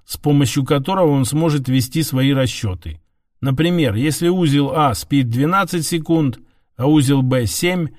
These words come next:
то если он уловит три последовательных тишины, у него будет двадцать-тридцать секунд безопасного манипулирования.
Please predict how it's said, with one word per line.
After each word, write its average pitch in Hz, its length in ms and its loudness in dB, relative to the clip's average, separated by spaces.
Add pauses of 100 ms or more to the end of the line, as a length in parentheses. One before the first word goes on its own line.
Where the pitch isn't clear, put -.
(360)
то 147 80 -2
если 165 220 0
он 190 180 2
уловит 170 460 2
три 160 180 0
последовательных 135 920 0
тишины, 160 640 -2 (380)
у 123 100 -2
него 196 220 0
будет 147 340 2
двадцать-тридцать 139 1080 0
секунд 135 600 -2 (100)
безопасного 135 880 0
манипулирования. 143 1000 0